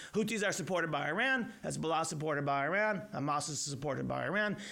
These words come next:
And so whenever they throw missiles into Israel, which is often is, um, against the rules of war, taking hostages is also not allowed by the ethics of war, by the way. You can take prisoners of war, but they have to be soldiers,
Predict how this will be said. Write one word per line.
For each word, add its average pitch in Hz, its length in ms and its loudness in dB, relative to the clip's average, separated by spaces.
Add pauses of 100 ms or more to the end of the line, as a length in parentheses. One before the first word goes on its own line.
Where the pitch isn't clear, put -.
And 165 100 -4
so 208 100 2
whenever 269 280 2
they 269 120 4
throw 214 200 2
missiles 214 340 2
into 185 220 0
Israel, 247 220 4
which 214 120 2
is 226 120 -2
often 214 680 4 (120)
is, 170 560 2 (200)
um, 139 320 2
against 139 320 -4
the 139 60 -2
rules 123 180 -2
of 117 120 -4
war, 117 220 -4 (2000)
taking 202 320 2
hostages 139 680 0
is - 140 -4
also 123 360 -4
not 62 240 -4
allowed - 360 -6
by 107 140 -6
the 110 100 -10
ethics - 600 -10
of 104 120 -10
war, 98 360 -8
by 92 160 -8
the 98 100 -10
way. 95 240 -6
You 147 140 -4
can 180 100 -2
take 202 220 0
prisoners 185 340 0
of 151 100 2
war, 262 240 6
but 190 160 2
they 175 120 2
have 170 140 2
to 165 60 0
be 151 80 2
soldiers, 110 580 -2